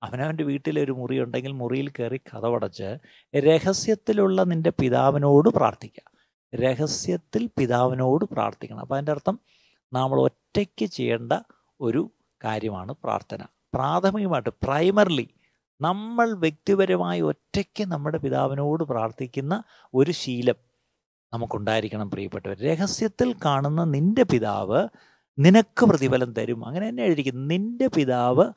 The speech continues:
അപ്പം എൻ്റെ പിതാവെന്നുള്ള ബോധ്യം നമുക്കുണ്ടാവണം, അല്ലേ? ആ പിതാവിനോട് ഞാൻ തന്നെ പ്രാർത്ഥിക്കണം. എനിക്ക് വേണ്ടി വല്ലവരും പ്രാർത്ഥിച്ചാൽ പോരാ, വല്ലവരും എനിക്ക് വേണ്ടി, ആ, ആ, ആ, അപേക്ഷ കഴിച്ചാൽ പോരാ.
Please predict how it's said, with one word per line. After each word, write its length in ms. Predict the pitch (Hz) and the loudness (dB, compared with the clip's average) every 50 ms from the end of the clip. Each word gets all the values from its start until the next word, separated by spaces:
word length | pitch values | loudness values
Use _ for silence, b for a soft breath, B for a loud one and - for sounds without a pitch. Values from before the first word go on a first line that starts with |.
| B B B B | B B B B
അപ്പം 180 | - 180 214 226 - _ _ _ _ _ _ _ | -2 -2 -2 -2 -4 _ _ _ _ _ _ _
എൻ്റെ 380 | 180 185 202 214 220 226 240 226 | -4 -4 -2 -4 0 2 2 2
പിതാവെന്നുള്ള 800 | - - 180 175 180 185 190 196 202 214 226 220 208 190 175 170 | 4 4 6 6 8 8 8 8 6 4 2 2 2 4 4 6
ബോധ്യം 400 | 156 143 135 147 147 - 151 151 | 6 8 6 6 6 4 -2 -4
നമുക്കുണ്ടാവണം, 640 | 139 117 101 110 104 101 104 110 107 90 - - _ _ _ _ _ _ _ _ _ _ 147 | -6 -6 -6 -8 -10 -8 -8 -10 -10 -12 -14 -18 _ _ _ _ _ _ _ _ _ _ -10
അല്ലേ? 100 | 123 - b b b - | -10 -10 b b b -8
ആ 120 | 135 156 202 | -2 0 0
പിതാവിനോട് 600 | 220 - 208 190 190 190 190 190 196 208 202 208 190 | 2 4 4 4 6 4 4 2 0 0 -2 -2 0
ഞാൻ 300 | 175 160 165 170 185 208 220 220 | 0 0 0 2 2 0 0 0
തന്നെ 340 | 240 240 240 247 254 262 247 | 0 0 0 0 0 0 2
പ്രാർത്ഥിക്കണം. 560 | 214 180 151 127 117 - - 117 - 120 135 | 4 6 6 6 4 0 -6 -12 -12 -8 -6
എനിക്ക് 260 | 165 196 196 196 247 | -6 -6 -4 -2 0
വേണ്ടി 180 | 262 254 240 226 | 0 2 2 4
വല്ലവരും 460 | 202 185 190 202 214 220 233 262 240 | 4 4 4 6 6 6 6 4 2
പ്രാർത്ഥിച്ചാൽ 360 | 220 196 175 170 156 151 165 | 2 2 2 2 2 2 2
പോരാ, 220 | - 151 151 147 143 | 4 4 2 2 4
വല്ലവരും 480 | 147 160 156 185 202 214 220 247 233 | 4 2 2 4 6 6 6 6 6
എനിക്ക് 220 | 214 190 185 180 185 | 2 2 2 2 2
വേണ്ടി, 240 | 180 175 175 185 165 b b b b b b b b _ _ 143 | 2 4 2 0 -2 b b b b b b b b _ _ 0
ആ, 80 | 143 143 143 143 139 - _ _ _ _ _ _ _ _ _ - | 2 2 2 0 -2 -8 _ _ _ _ _ _ _ _ _ -12
ആ, 40 | |
ആ, 340 | - - - - - - - - - - 151 | -12 -10 -12 -12 -10 -8 -6 -8 -6 -4 -2
അപേക്ഷ 320 | 147 139 165 170 - - 190 | 2 4 4 4 4 2 0
കഴിച്ചാൽ 400 | 170 147 139 131 - 160 151 - - 120 | 2 0 -2 0 -2 -4 -4 -2 -2 -2
പോരാ. 300 | 117 120 123 120 101 | 0 0 0 -2 -4